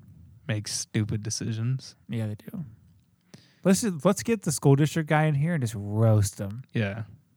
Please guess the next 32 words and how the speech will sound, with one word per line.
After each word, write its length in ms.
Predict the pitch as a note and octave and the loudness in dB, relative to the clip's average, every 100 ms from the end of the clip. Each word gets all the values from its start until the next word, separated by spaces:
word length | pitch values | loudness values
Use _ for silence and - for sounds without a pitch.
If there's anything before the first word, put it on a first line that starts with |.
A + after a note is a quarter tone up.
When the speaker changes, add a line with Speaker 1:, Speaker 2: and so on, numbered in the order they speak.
| _ _ _ | _ _ _
Speaker 1:
Like, 80 | A#2 | 8
Speaker 2:
Don't 100 | G#3 | 10
Speaker 1:
he 40 | |
Speaker 2:
even 140 | F3 F3+ | 12 12
Speaker 1:
doesn't, 140 | E3+ | 12
Speaker 2:
give 100 | D3+ | 12
him 60 | G3+ | 12
Speaker 1:
he 60 | F3+ | 10
Speaker 2:
a 40 | |
Speaker 1:
doesn't 0 | |
get 100 | B2+ | 8
a 60 | A2+ | 6
Speaker 2:
mic. 260 | A#2+ A#2 | 4 4
Speaker 1:
mic. 120 | G#2 C3+ | 2 4
He 100 | F3 | 8
Speaker 2:
Yeah. 280 | F3 D#3 D#3+ | 10 10 10
Speaker 1:
gets 140 | D3 | 10
the, 80 | - | 10
he 100 | F#3+ | 12
gets 200 | G3 F3 | 12 10
the, 680 | F3 D#3 D#3+ F#3 D#3 D3 C#3+ | 10 10 12 12 10 6 0
Speaker 2:
<laughs> 40 | |
Yeah. 80 | - - | -6 4
Speaker 1:
<laughs> 20 | |
he 120 | - G3+ | 8 10
gets 180 | A#3 | 10
the 120 | - C3+ | 8 8
stand 580 | - B2 B2 C3+ E3+ - | 8 6 8 6 4 2
and 140 | C3+ C3+ | 2 4
then 120 | B2 | 4
the 100 | A#2 | 2
wire. 580 | G#2+ A#2 A2+ G#2 G2+ A2+ | 4 6 6 4 2 -2